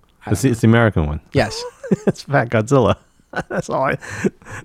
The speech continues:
Speaker 2: my son and I went to see it, and it's like, "Oh." <laughs> That's all I could think about. It's ridiculous.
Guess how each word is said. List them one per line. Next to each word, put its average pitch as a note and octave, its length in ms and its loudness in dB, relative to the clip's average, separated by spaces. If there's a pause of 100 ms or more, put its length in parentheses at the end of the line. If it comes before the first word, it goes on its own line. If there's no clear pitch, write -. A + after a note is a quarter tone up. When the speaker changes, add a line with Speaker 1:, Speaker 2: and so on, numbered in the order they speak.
(220)
Speaker 2:
my A#2+ 120 4
son C3+ 180 2
and A#2+ 100 4
I A2 60 4
went G#2+ 140 4
to F#2 80 -2
see A#2 280 4
it, F#2+ 40 6
and F2+ 100 4
it's E2 100 0
like, E2 120 2
"Oh." E2+ 320 2
<laughs> - 1200 -6
That's B2 180 2
all A#2+ 100 6
I G#2 60 4
could F#2+ 120 2
think G#2 140 4
about. D#2+ 220 0
It's G2+ 120 -6
ridiculous. F#2 600 0